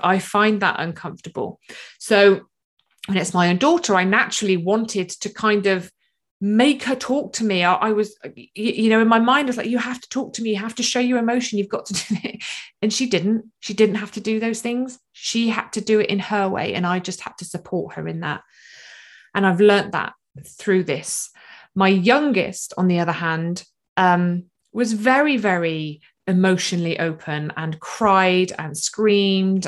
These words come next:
and talked to me and asked all the questions and said all the things that were on her mind.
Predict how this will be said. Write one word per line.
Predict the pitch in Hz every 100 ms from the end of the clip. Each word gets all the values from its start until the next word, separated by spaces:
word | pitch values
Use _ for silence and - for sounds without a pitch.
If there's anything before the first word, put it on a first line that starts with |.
| -
and | 160 160 160 156 - - - - _ -
talked | - 226 240 - -
to | 220
me | 220 220 214
and | 160
asked | 165 160
all | 165
the | -
questions | - 254 247 - - 226 190
and | 156
said | 170 175
all | 165
the | 170
things | - 180 160
that | -
were | 170
on | 170
her | 165 170
mind. | 196 233 233 233 233